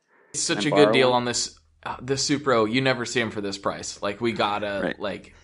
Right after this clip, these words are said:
Speaker 1: come on, let's
Speaker 2: I'm
Speaker 1: jump
Speaker 2: gonna
Speaker 1: on
Speaker 2: flip
Speaker 1: this.
Speaker 2: it.
Speaker 1: And
Speaker 2: I'm, I'm gonna flip it. I'm gonna make so much money.
Speaker 1: Yeah. It'd be stupid not to. It'd be, it'd be
Speaker 2: Right.
Speaker 1: stupid. I don't wanna be stupid.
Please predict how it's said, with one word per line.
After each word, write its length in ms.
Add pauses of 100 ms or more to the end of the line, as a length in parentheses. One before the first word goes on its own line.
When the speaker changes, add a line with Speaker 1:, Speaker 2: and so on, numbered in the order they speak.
(300)
Speaker 1:
come 160
on, 160
let's 200
Speaker 2:
I'm 40
Speaker 1:
jump 180
Speaker 2:
gonna 120
Speaker 1:
on 0
Speaker 2:
flip 240
Speaker 1:
this. 80
Speaker 2:
it. 60
Speaker 1:
And 80 (460)
Speaker 2:
I'm, 240 (380)
I'm 80
gonna 140
flip 240
it. 140
I'm 100
gonna 140
make 180
so 180
much 240
money. 280 (420)
Speaker 1:
Yeah. 240 (500)
It'd 160
be 60
stupid 340
not 260
to. 280
It'd 100
be, 120
it'd 180
be 80
Speaker 2:
Right. 220
Speaker 1:
stupid. 240 (360)
I 140
don't 100
wanna 140
be 80
stupid. 520